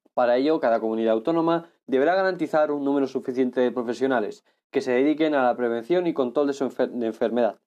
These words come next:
Perdón. Su diagnóstico temprano, la atención a los casos y la vigilancia epidemióloga, así que como crear planes de contingencia para asegurar una respuesta rápida y coordinada. Vamos a hablar de los centros de trabajo, y es que en los centros de trabajo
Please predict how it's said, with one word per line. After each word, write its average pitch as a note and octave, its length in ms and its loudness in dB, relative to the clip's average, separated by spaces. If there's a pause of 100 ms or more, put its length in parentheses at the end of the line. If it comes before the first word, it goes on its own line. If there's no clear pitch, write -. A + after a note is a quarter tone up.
(200)
Perdón. A#2 320 -4 (440)
Su - 120 -2
diagnóstico E3 580 0
temprano, D3+ 580 0
la B2 100 2
atención B2 420 0
a B2+ 80 0
los A#2+ 160 0
casos D#3 340 -2
y C#3+ 60 0
la A#2+ 80 4
vigilancia C#3+ 560 0
epidemióloga, D3 880 0 (320)
así C#3 320 -4
que D#3 480 2
como A#2 240 -2
crear C3+ 360 0
planes C#3+ 360 0
de C#3 180 0 (320)
contingencia A#2 880 -2
para B2 160 2
asegurar C#3 540 0
una E3+ 180 -2
respuesta C3+ 400 -2
rápida C#3+ 480 0
y C3+ 80 -2
coordinada. B2+ 540 0 (560)
Vamos C#3+ 220 0
a - 20 -6
hablar D#3 240 2
de D3+ 80 0
los B2+ 180 0
centros B2 300 -2
de A#2+ 100 0
trabajo, C3 400 0
y D3+ 40 4
es C#3 100 0
que C#3+ 80 -2
en B2+ 80 2
los A#2+ 100 -4
centros B2+ 240 -4
de B2+ 80 -4
trabajo C#3+ 480 0